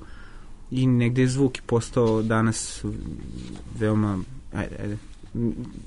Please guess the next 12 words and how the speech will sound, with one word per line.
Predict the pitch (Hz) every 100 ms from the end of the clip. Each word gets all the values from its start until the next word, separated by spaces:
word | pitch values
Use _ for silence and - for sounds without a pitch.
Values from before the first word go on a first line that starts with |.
| -
i | 120
aktuelan, | 110 113 - 175 170 160
a | 120
i | 131
sastavni | 127 131 123 - 143
deo, | 127 123 113 110 110 113 - - - - -
e, | 113 107 107 104 104 - - - -
izložbi, | 127 123 135 131 123 117 110
radova | 104 101 107 95
i |
tako | - 98 -
dalje. | 92 101